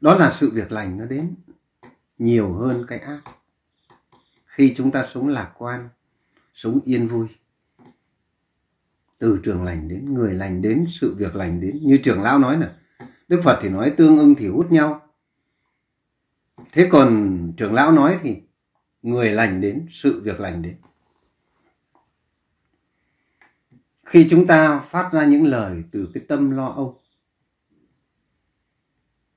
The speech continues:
hoặc tâm buồn khổ, nó đều phát ra cái từ trường. Từ trường ấy, nó làm cho xung quanh tương ưng với nó. Nghe thấy thì tương ưng.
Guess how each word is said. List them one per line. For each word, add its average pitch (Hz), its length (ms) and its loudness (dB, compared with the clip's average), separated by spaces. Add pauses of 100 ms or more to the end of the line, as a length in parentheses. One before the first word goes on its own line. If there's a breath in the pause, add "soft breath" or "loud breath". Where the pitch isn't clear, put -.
(380)
hoặc 101 240 -10
tâm 127 220 2
buồn 95 240 0
khổ, 78 380 -14 (460)
nó 123 100 -8
đều 101 260 -2
phát - 320 -12
ra 117 160 -12
cái 135 80 -10 (100)
từ 101 320 0
trường. 87 280 -8 (1400)
Từ 92 200 -8
trường 92 220 -4
ấy, 87 200 -16 (500)
nó 107 100 -8
làm 92 360 -4
cho 113 100 -12
xung 123 320 -6
quanh 127 240 -4 (360)
tương 139 200 4
ưng 131 280 2
với 127 100 -4
nó. 131 240 -8 (760)
Nghe 135 360 4
thấy 135 260 2
thì 117 160 -4
tương 131 160 -2
ưng. 131 180 0